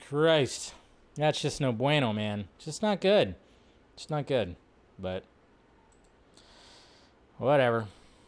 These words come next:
Like I said, they should just invest into, like, uh, the three Spider-Man.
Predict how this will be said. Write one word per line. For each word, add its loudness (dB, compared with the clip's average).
Like -2
I 0
said, 0
they -6
should -6
just -4
invest -2
into, -4
like, -2
uh, 0
the -10
three -2
Spider-Man. -2